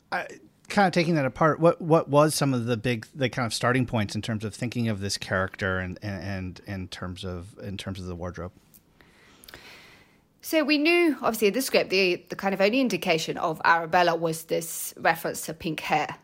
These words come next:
Speaker 2: So we knew she was gonna be creative. She was, there was gonna be a playful element to her. But in terms of wardrobe, Michaela had said that she thought it might be quite nice to reference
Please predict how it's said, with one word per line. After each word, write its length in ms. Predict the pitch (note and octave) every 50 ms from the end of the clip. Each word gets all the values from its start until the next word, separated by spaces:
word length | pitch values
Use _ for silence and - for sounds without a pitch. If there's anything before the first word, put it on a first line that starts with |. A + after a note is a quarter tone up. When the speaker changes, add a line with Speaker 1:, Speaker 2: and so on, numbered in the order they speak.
| _ _
Speaker 2:
So 200 | - - E3+ D#3
we 200 | D#3+ F3 E3 F3+
knew 240 | F3 G#3+ A#3+ B3 A3+
she 160 | - - G3+
was 220 | F3+ F3 F3 E3+ E3+
gonna 260 | - F3 E3+ D#3+ D#3
be 140 | - D#3+ E3
creative. 580 | - - - D#3+ E3 C#3+ D#3 - - D#3 -
She 140 | - - -
was, 240 | D#3+ D#3+ D#3+ D#3+ -
there 140 | - F3+ F3+
was 100 | F#3 F3
gonna 260 | - G3 F#3 F3+ E3
be 120 | F3+ F3
a 80 | E3 D3+
playful 380 | - F3 E3+ D#3+ D#3+ - - -
element 380 | E3+ E3+ E3+ E3 D#3+ D3+ - -
to 200 | - A3+ G#3+ G3
her. 280 | F3+ D#3 D3+ C#3+ C3 -
But 200 | - - - -
in 120 | - F3+ G3+
terms 240 | A3+ D4 C#4+ C4 G#3
of 120 | G3+ F3
wardrobe, 400 | G#3 G#3 G#3 G3 G#3 F#3 F#3+ - - -
Michaela 400 | F#3+ F#3 F#3 G#3 G3+ G3 F#3 F3+
had 140 | F3 F3
said 260 | - - F3+ E3+ E3+ -
that 100 | - -
she 120 | - -
thought 140 | E3+ F#3+ G#3
it 60 | G#3+
might 160 | G#3+ G3+ - -
be 80 | D#3+
quite 260 | - - F#3 E3 -
nice 380 | - F#3 E3+ E3 E3 E3 E3 -
to 140 | - - E3
reference 680 | D#3+ E3+ D#3+ D#3+ - - E3 D#3+ D#3+ - - - -